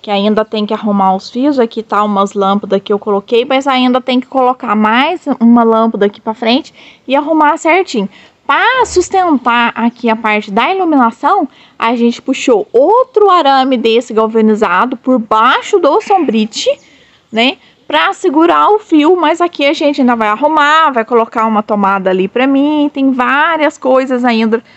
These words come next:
pra gente arrumar nesse sentido, né? Mas sempre a gente vai adaptando e vendo aí o que que dá certinho aí pra gente, né? Então, pessoal,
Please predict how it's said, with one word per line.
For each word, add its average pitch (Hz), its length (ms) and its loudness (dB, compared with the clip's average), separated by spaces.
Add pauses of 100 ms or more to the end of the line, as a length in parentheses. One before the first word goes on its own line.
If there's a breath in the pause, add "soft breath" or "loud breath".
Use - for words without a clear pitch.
(200 soft breath)
pra 240 200 0
gente 233 280 0
arrumar 233 460 0
nesse 233 480 0
sentido, 220 720 -2
né? 226 200 0
Mas 311 220 -2
sempre 370 320 -2
a 359 60 2
gente 320 300 -4
vai 285 300 -2 (380 soft breath)
adaptando 240 800 -2
e - 20 -2
vendo 240 380 0
aí 233 200 0
o 240 60 0
que 233 180 -6
que 233 160 -8
dá 220 420 -2 (300 soft breath)
certinho 220 800 -2
aí 208 160 0
pra 233 240 0
gente, 190 500 -4 (460 soft breath)
né? 214 220 -6 (420 soft breath)
Então, 466 380 -2
pessoal, 427 500 0